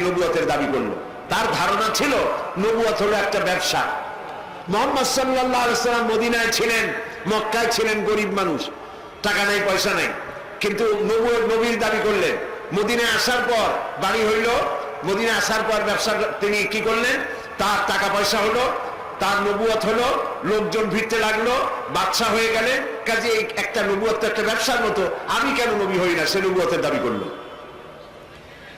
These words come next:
এখন নবুয়তের দাবি করে কিছু উম্মত পেয়ে গেল, কিছু উম্মত তো পাবেই। এখন যদি কোন পীর সাহেব এসে বলেন যে আমার কাছে মুরিদ হন,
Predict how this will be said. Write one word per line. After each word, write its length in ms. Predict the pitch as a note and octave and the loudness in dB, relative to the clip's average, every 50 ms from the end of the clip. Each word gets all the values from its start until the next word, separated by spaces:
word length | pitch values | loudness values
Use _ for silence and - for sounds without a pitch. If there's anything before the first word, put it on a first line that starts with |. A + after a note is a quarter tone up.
| - - | -6 -4
এখন 160 | - - A3+ A3 A3+ | -2 0 2 2 2
নবুয়তের 460 | A#3+ A#3+ - F#4+ F#4 - - D#4 D4 C4 C4 | 2 2 4 2 2 2 2 2 2 2 2
দাবি 180 | B3+ B3+ C4 A#3+ - | 2 2 0 2 2
করে 140 | B3+ A#3+ A3+ A3 A#3 | 2 2 2 2 2
কিছু 160 | A#3 - B3 A#3+ A3+ | 0 0 0 0 2
উম্মত 200 | A3 A3 G#3+ G3 - G3+ | 2 2 2 0 2 2
পেয়ে 160 | F#3 D#3+ D3+ - | 2 2 2 2
গেল, 100 | A#2+ G#2 F#2 - - - - - - - - - - - - - - - - - - | 0 0 -2 -4 -6 -8 -10 -10 -12 -12 -12 -14 -14 -16 -16 -16 -18 -18 -14 -6 -4
কিছু 180 | G#3 G#3 - A#3 A3+ | -2 0 0 0 0
উম্মত 200 | A3 A3+ A3+ A3 A3+ | 2 2 2 2 2
তো 60 | A3+ G#3 F#3+ F#3+ | 2 0 2 2
পাবেই। 280 | F3+ F3 E3+ D#3 B2 G#2 - - - - - - - - D#3+ E3+ | 2 2 0 0 0 -2 -4 -6 -8 -8 -10 -10 -6 -4 -2 -2
এখন 140 | - G3+ G3+ G3+ | 0 0 0 0
যদি 140 | G#3 G#3 G#3+ - | 0 0 0 0
কোন 120 | A3 A3 G#3+ G3+ - | 0 0 0 0 0
পীর 160 | G#3+ G#3+ F#3+ - - | -2 -2 0 0 0
সাহেব 160 | G#3+ G#3+ G#3 G#3 F#3+ | 0 0 2 0 0
এসে 140 | F#3+ G#3+ G#3+ G3+ | 0 0 2 2
বলেন 240 | G3+ A#3 A#3+ A#3+ - - - - - - - - - D3 | 2 2 2 2 2 0 -2 -4 -6 -8 -10 -8 -6 -4
যে 60 | F3 | -2
আমার 220 | F3+ G3 G#3+ G#3+ G3+ G#3+ | 0 0 0 0 0 0
কাছে 160 | G#3+ G#3+ A3+ G#3+ G#3+ | 0 0 0 2 2
মুরিদ 240 | G#3+ G#3 A3 G#3+ G3 G3 | 2 2 2 2 2 2
হন, 180 | A#3 C4+ D4 | 2 2 2